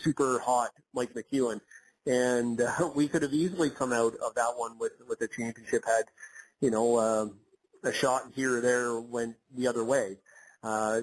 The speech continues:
so I knew, I knew they had the capacity to play well under that sort of pressure. I think what we kinda emphasized a little bit,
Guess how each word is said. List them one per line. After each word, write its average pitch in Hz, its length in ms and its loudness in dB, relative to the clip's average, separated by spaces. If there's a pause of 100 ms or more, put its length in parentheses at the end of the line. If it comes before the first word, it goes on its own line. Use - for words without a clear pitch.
so 143 100 2
I 143 80 2
knew, 180 240 2
I 170 100 0
knew 185 140 0
they 170 140 2
had 139 200 -2
the 131 80 -6
capacity 117 600 -4
to 113 100 -4
play 117 260 0
well 113 340 0
under 107 240 -4
that 107 280 -2
sort 110 180 0
of - 100 -6
pressure. 135 420 0 (480)
I 120 60 2
think 180 240 0
what 160 180 2
we 151 300 4
kinda 143 320 -2
emphasized 127 720 -2
a 127 60 0
little 120 240 0
bit, 120 220 -2